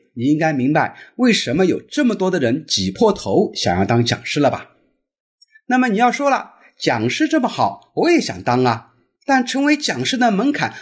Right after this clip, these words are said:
高不高呢？怎么样才能快速登上讲师的舞台呢？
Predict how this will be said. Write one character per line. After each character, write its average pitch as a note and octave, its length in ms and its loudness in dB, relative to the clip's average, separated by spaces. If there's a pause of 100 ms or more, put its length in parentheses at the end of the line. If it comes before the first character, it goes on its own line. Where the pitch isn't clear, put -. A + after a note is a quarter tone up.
(100)
高 E4+ 220 2
不 D#4+ 100 -4
高 C4+ 220 0
呢？ B3+ 200 -2 (600)
怎 D#3+ 100 -2
么 E3+ 120 -2
样 D4 180 2
才 G#3 140 -2
能 A#3 260 -2
快 C#4+ 320 0
速 G3 280 -2
登 A#3 220 2
上 G3 280 0
讲 G#2+ 240 -2
师 A#3 100 -6
的 G#3+ 120 4
舞 G#2 180 -2
台 G2 220 0
呢？ A#3 100 6